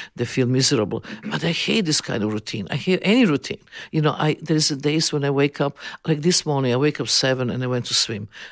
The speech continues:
And it was really important that s-, just swim in the pool downstairs, you know, and I, and I swim laps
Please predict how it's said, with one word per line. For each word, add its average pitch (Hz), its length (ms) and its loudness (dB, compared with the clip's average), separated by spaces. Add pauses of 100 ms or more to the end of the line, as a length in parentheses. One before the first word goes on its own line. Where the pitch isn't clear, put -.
(120)
And 143 120 -2
it 139 40 -2
was - 340 -2
really 151 300 4
important 117 580 -6 (320)
that 127 180 -4 (200)
s-, - 180 -6
just 151 280 2
swim 139 300 0
in 120 100 -4
the 117 80 -6
pool 123 260 -6
downstairs, 117 600 -2
you 131 60 -4
know, 120 120 0
and 131 140 0
I, 117 140 0 (200)
and 139 120 -2
I 139 40 2
swim 151 480 0 (140)
laps 135 420 0